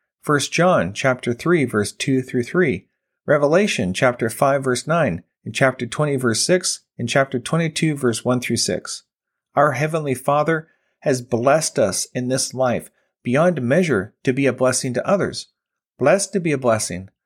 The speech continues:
Acts twenty, verse thirty-five. Matthew chapter seven, verse seven through eleven. Romans chapter eight, verse thirty-one to thirty-two.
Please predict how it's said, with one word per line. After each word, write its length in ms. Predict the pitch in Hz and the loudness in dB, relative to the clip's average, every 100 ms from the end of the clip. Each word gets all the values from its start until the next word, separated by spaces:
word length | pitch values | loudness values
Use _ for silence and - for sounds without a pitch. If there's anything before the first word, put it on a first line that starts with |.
| _ 139 | _ -2
Acts 260 | 143 - | -2 -4
twenty, 280 | - 185 185 | -4 0 0
verse 260 | 143 131 - | 2 -2 0
thirty-five. 640 | 131 117 - 104 95 - _ _ _ _ - | -2 -2 0 -2 -2 -6 _ _ _ _ 0
Matthew 340 | 147 156 147 | 0 2 -4
chapter 360 | 120 156 151 131 | 0 0 0 -4
seven, 340 | - 180 160 | 2 2 2
verse 220 | 127 117 | 0 0
seven 260 | - 147 139 | 0 -2 -2
through 160 | - 123 | -2 0
eleven. 400 | 113 107 95 - _ _ _ _ | 0 0 -6 -10 _ _ _ _
Romans 320 | 151 175 127 | 0 2 0
chapter 400 | - 139 135 123 - | 0 0 2 -2 2
eight, 240 | 185 180 | 0 2
verse 220 | 139 131 | -2 0
thirty-one 420 | - 147 139 135 | -2 -2 0 -2
to 80 | 117 | -4
thirty-two. 640 | 113 127 113 - 123 101 | -2 0 0 0 0 0